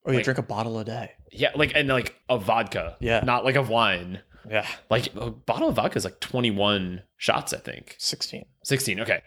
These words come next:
Speaker 2: Yeah, but he was saying there's people who go through multiple bottles
Speaker 1: I know.
Speaker 2: in a day.
Speaker 1: Crazy.
Speaker 2: Like, I don't think I physically could do that.
Speaker 1: That would be pretty tough. Well, and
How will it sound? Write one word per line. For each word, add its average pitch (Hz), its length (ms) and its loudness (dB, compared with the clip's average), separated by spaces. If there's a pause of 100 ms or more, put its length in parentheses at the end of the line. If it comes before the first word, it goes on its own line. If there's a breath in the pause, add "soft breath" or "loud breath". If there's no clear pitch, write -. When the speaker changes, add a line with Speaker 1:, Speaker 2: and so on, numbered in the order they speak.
Speaker 2:
Yeah, 165 160 4
but 139 160 0
he 156 120 2
was 202 140 4
saying 202 160 4
there's 147 140 4
people 180 240 -2
who 147 40 -4
go 147 120 2
through 135 140 0
multiple 113 580 -2
bottles 95 480 -2
Speaker 1:
I 117 80 -4
know. 98 220 -4 (200)
Speaker 2:
in 160 80 2
a 151 100 4
day. 131 580 0 (100)
Speaker 1:
Crazy. 139 580 -14
Speaker 2:
Like, 123 180 -2
I - 40 0
don't 233 120 -2
think 151 140 0
I 135 120 4
physically 127 460 0
could 113 360 -2
do 107 180 -4
that. - 320 -12
Speaker 1:
That 135 120 4
would 127 60 2
be 113 60 -4
pretty 123 180 -6
tough. - 280 -8
Well, 156 160 4
and 156 160 2